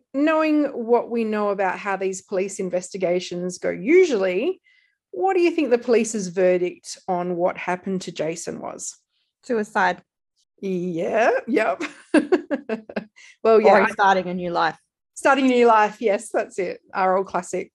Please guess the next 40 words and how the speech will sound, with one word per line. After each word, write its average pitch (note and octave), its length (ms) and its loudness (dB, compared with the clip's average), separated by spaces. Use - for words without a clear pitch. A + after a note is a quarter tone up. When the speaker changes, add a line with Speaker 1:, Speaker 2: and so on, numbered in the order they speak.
Speaker 1:
Well, B3+ 80 4
they C4+ 80 8
never F4 320 4
even, G#3+ 480 0
um, F#3+ 520 -6
they A#3 80 4
never D4+ 240 4
even A3+ 240 2
went G3+ 160 -2
that A#3+ 180 0
far. F3+ 240 -2
They G#3 140 -2
never B3 260 2
even A#3+ 240 0
gave G#3 220 -2
specifics. - 600 -12
The B3 80 2
official C#4 380 0
theory B3 580 0
given C4 240 -2
by A#3 140 2
the G#3 80 -2
sheriff's G#3 500 -4
office, G#3+ 420 -2
Captain, G3 640 -6
um, F#3+ 240 0
it, G3+ 460 -6
given G#3+ 200 0
specifically A3+ 540 -2
by F#3 160 0
Captain F#3+ 480 -6
Jeff F#3+ 200 -4
Ferry, G#3 520 0
was G#3 380 0
that A3 260 0
there A#3+ 100 4
was A#3+ 140 -4
no C4 120 -2
crime C4 340 -2
here. F3+ 280 -6